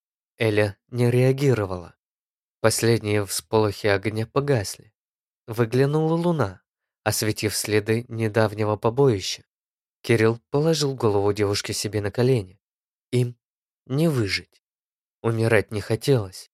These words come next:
В чужом мире, от безмозглых растений, для которых он станет лишь кормом, умирать не хотелось вдвойне. Парень задумчиво смотрел на свои окровавленные руки, и в голове против воли начали возникать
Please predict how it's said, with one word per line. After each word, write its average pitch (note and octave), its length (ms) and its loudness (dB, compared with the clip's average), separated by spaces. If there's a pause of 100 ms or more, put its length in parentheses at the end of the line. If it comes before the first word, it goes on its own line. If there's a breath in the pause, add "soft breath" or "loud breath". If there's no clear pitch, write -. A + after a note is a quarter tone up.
(460)
В - 100 -20
чужом A2 400 0
мире, G#2 440 -2 (240)
от A2 180 -2
безмозглых A2+ 720 -2
растений, A#2+ 640 -2 (380)
для A2+ 180 2
которых A#2 400 2
он A#2 100 0
станет A2+ 420 -2
лишь C3 200 -2
кормом, A#2 480 -2 (400)
умирать A#2 640 -2 (200)
не D#3+ 160 0
хотелось A2 500 0
вдвойне. A2+ 720 -2 (640)
Парень A2 340 2
задумчиво C3 580 2
смотрел A#2 460 0
на G#2 120 -4
свои G#2+ 300 -2
окровавленные G#2+ 800 0
руки, C3 360 -2 (420)
и A#2 100 2
в G#2 100 -4
голове G#2 440 2 (100)
против G#2+ 420 -6
воли A2 440 0 (140)
начали A2 420 -2
возникать D3 540 -2